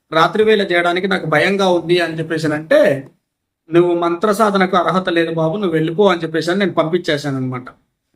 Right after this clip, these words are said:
అందుకోసం చెప్పేసి అని ఇది నేను మరి పర్టికులర్గా నేను మెన్షన్ చేస్తున్నాను. ఉదయం మీ పా-, కార్యక్రమాలు, పనులు ఏమైనా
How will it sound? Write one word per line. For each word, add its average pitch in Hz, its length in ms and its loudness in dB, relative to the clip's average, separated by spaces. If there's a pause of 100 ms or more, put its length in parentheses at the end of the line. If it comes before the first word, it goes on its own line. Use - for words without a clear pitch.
(240)
అందుకోసం 190 460 2
చెప్పేసి 175 300 0
అని 247 220 0
ఇది 202 200 2
నేను 202 240 2
మరి 185 180 2
పర్టికులర్గా 185 560 0
నేను 208 160 0
మెన్షన్ 160 300 -4
చేస్తున్నాను. 139 480 -4
ఉదయం 196 320 2
మీ 247 120 -4
పా-, 196 240 2
కార్యక్రమాలు, 196 720 0
పనులు 196 340 2
ఏమైనా 196 380 2